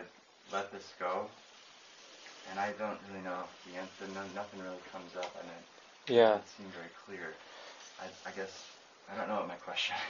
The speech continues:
Speaker 1: is.
Speaker 2: No, but it, but what you're sharing with us, it sounds like really good practice because, um, you know,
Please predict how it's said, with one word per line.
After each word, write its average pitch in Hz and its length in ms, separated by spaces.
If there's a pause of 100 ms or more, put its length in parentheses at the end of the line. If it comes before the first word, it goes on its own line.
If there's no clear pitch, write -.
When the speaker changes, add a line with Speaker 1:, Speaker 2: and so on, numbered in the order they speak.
(120)
Speaker 1:
is. - 100 (100)
Speaker 2:
No, 165 160
but 170 160
it, 156 240
but 143 200
what 143 200
you're 131 140
sharing 160 380
with 139 200
us, 127 280
it 143 200
sounds 135 360
like 123 200
really 139 560
good 127 240
practice 120 500
because, 123 600 (600)
um, 117 360 (1000)
you 131 120
know, 131 240